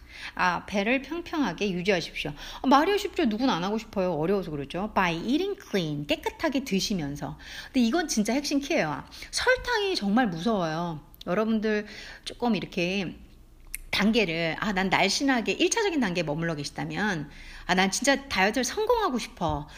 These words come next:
그래서 몸에 대해서 알고 싶어 하면 많은 자료를 읽어보세요. 설탕이 정말 무서워요.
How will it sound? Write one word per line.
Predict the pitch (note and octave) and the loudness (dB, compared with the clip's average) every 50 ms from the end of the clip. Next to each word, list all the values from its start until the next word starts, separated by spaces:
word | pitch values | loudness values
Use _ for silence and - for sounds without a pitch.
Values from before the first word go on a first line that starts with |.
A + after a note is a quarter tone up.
| - - - | -16 -2 2
그래서 | - B3 C#4+ C#4+ D4+ | 4 6 6 4 4
몸에 | G3 D#3+ D#3+ F3+ A3+ D4+ D4 | 2 0 2 2 2 2 2
대해서 | D4 C4+ - - | 2 0 0 -2
알고 | - - E3+ F#3 G#3+ C4+ | -2 0 0 0 2 0
싶어 | C4+ - - - A3+ | -2 -4 -4 -4 -2
하면 | F3+ F#3 F#3 E3+ | -2 0 -2 -2
많은 | - - G3 A3+ B3 | -2 2 4 4 4
자료를 | A#3+ A3 G3 F#3+ E3 D#3 | 4 2 0 -2 -2 -2
읽어보세요. | E3 A3 A#3+ G3+ E3+ D3+ - C3+ C#3+ C#3+ D3 D3+ D3 D3 - - - - - - - - - | 0 0 0 0 -2 -4 -10 -10 -8 -6 -6 -6 -8 -8 -12 -16 -20 -20 -20 -20 -20 -20 -16
설탕이 | - - - G4 G4 - G4 F4+ E4 D4 A3+ | -8 -4 -2 -2 -2 -2 -2 0 0 0 0
정말 | - F3 E3+ E3+ F3+ F#3+ G3 G3+ G3+ G#3 G#3 F3+ | 0 -2 -2 -2 0 0 0 0 0 0 -2 -2
무서워요. | D3 D#3+ D#3 - - D3 C#3+ D3 E3 | -4 -6 -8 -6 -6 -6 -6 -6 -8